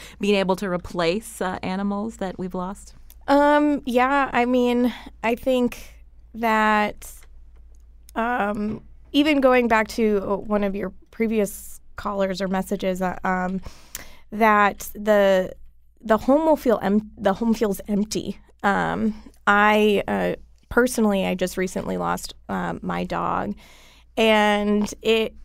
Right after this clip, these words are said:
Speaker 2: it was, it was bizarre, um, to come home and there's just a certain a-,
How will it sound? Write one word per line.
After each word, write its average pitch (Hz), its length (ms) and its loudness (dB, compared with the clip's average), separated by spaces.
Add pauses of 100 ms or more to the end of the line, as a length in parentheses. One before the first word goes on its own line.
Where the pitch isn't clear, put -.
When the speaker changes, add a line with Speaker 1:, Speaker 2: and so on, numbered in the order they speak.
(120)
Speaker 2:
it 226 220 -2
was, 254 580 -2 (160)
it 233 140 0
was 247 200 2
bizarre, 208 880 2 (240)
um, 202 420 -2
to 220 120 -4
come 214 260 0
home 202 400 0
and 202 300 -2
there's 208 200 2
just 214 260 -4
a 220 40 4
certain 214 800 0 (1500)
a-, - 80 -2